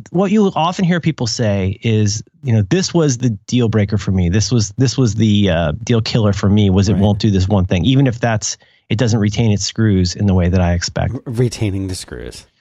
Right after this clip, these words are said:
Speaker 1: But, you know, it, it's hard. I'm, I'm not really, I'm not complaining here. I'm just, 'cause I think it is really useful to do a deep dive on these things. But, like, for example, like, right now, I, um,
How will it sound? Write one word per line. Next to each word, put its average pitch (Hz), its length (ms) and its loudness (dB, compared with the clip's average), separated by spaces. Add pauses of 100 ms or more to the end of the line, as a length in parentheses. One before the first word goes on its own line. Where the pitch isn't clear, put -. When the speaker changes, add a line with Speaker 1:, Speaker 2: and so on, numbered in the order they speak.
(760)
Speaker 1:
But, 226 140 -2
you 247 120 2
know, 269 220 0 (200)
it, 226 160 -4
it's 214 220 -6
hard. 247 240 0
I'm, 190 140 -2
I'm 196 100 0
not 233 100 -2
really, 196 160 0
I'm 185 120 -2
not 190 100 -4
complaining 151 400 -2
here. 98 220 -2
I'm 120 120 0
just, 113 280 -4 (180)
'cause 110 300 0
I 127 80 -2
think 190 200 -2
it 156 100 0
is 160 180 0
really 139 280 2
useful 110 720 0
to - 120 -16
do 117 180 0
a 95 60 2
deep 98 320 -2
dive 123 320 0
on 92 140 -2
these 87 180 -4
things. - 200 -6
But, - 140 -6
like, 233 120 -4 (100)
for - 80 -2
example, 262 280 -2
like, 160 140 0
right 127 240 0
now, 98 480 -2 (640)
I, 139 520 -4
um, 107 420 -2